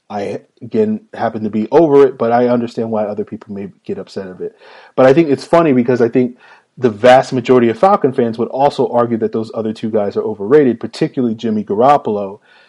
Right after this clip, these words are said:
which I think personally stems from, you know,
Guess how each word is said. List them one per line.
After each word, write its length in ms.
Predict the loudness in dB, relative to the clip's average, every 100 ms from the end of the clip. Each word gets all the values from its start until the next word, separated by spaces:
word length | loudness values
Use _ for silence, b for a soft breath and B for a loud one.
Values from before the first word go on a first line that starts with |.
| b
which 180 | -4 0
I 100 | 0
think 260 | 0 -4 -4
personally 600 | 0 0 0 -4 -2 -4
stems 440 | -4 -2 -2 -4
from, 460 | -4 -2 -2 -4 -8 b b b b _ _ _ _ -2
you 80 |
know, 480 | 4 4 4 2 -4